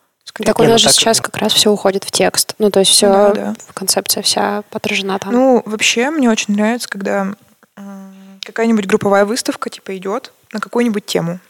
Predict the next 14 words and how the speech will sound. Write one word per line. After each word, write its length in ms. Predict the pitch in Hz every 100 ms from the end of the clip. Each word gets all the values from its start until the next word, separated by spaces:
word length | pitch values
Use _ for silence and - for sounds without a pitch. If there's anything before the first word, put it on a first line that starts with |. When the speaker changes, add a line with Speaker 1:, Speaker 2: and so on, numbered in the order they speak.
| _ _ _ _ - - - _
Speaker 1:
И 80 | 214
ты 200 | - 294
повесил 380 | 294 220 285 254
свою 220 | - 214
картину 560 | 196 - - 349 285 233 _ _ - -
и 840 | 220 214 214 214 220 220 214 214 208
не 140 | 208
написал 560 | 208 208 - 254 254 220
никакого 480 | 202 190 - 220 196
текста. 380 | - - - - - _ _ _ -
Никак 340 | 208 208 202
её 100 | 202
не 140 | 196 196
объяснил. 420 | 190 - 196 -